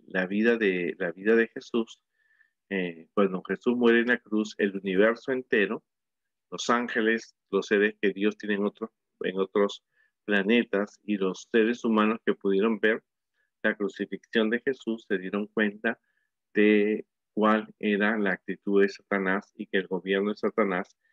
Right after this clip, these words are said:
no era el más correcto. Así que ellos cuando Jesús vieron a Jesús se desanimaron.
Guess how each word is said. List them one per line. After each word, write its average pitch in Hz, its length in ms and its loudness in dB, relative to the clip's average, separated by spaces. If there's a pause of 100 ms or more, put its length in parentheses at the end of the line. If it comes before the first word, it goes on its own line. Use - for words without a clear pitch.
(220)
no 101 220 2
era 101 320 2
el 92 160 -8
más 90 320 -6
correcto. - 420 -6 (3750)
Así 131 300 0
que 156 280 2 (1500)
ellos 135 280 4
cuando 110 240 0
Jesús 110 360 0
vieron 131 360 4
a 123 100 0
Jesús 165 460 0
se 110 100 4
desanimaron. 95 680 0